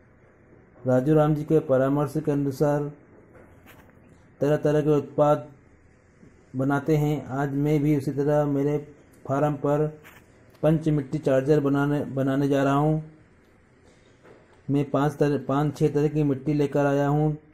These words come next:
करीब दो दो किलो। उससे हम पंच मिट्टी चार्जर बनाएंगे। जिस तरह हम मोबाइल को चार्जिंग करते हैं,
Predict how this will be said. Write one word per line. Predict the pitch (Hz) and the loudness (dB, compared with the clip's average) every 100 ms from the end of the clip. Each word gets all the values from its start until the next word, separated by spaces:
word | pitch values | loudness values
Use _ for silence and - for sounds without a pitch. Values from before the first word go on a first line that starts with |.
| _ _ - | _ _ -4
करीब | 135 147 | -2 0
दो | 131 135 | 0 2
दो | 151 | 0
किलो। | 151 143 151 156 - - - _ _ _ 123 | 0 2 2 0 -4 -20 -20 _ _ _ -14
उससे | - - 156 | -8 0 2
हम | 143 156 156 156 - - - _ _ _ _ _ - | 2 0 -2 -6 -16 -20 -20 _ _ _ _ _ -2
पंच | 156 156 | -2 0
मिट्टी | 156 151 156 156 | 0 0 -2 -2
चार्जर | 143 135 147 | 2 2 2
बनाएंगे। | 151 143 139 139 147 147 151 - _ _ _ _ 139 | 2 2 0 0 0 -2 -8 -20 _ _ _ _ -6
जिस | 151 - | -2 0
तरह | 156 151 | 2 2
हम | 156 | 2
मोबाइल | 143 143 151 | 2 2 2
को | 151 | 2
चार्जिंग | 156 135 135 151 | 0 0 -2 -2
करते | 151 143 156 | -2 0 0
हैं, | 147 151 156 - | 0 -2 -4 -8